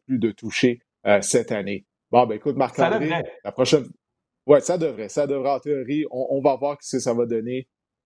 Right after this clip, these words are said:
Speaker 1: Euh, Marcus Mariota au poste de quart, ça m'effraie un peu, mais bref. On va commencer à avoir des réponses au cours des prochains jours, puisque la saison régulière va commencer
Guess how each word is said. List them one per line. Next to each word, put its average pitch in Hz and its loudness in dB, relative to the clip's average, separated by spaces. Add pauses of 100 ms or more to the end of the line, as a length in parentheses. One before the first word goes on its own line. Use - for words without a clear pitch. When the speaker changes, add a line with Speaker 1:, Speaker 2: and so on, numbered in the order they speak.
(180)
Speaker 1:
Euh, 117 -8
Marcus 117 4
Mariota 120 0
au 120 -2
poste 113 -6
de 101 -2
quart, 117 0
ça 104 -2
m'effraie 104 -2
un 107 2
peu, 120 2
mais 92 -4
bref. 92 -2 (300)
On 120 2
va 143 6
commencer 175 -2
à 196 0
avoir 175 -2
des 151 -4
réponses 151 -4 (260)
au 135 4
cours 160 0
des 135 -6
prochains 123 -4
jours, 131 -2
puisque 123 -6
la 110 0
saison 123 0
régulière 117 -4
va 123 -2
commencer 117 -2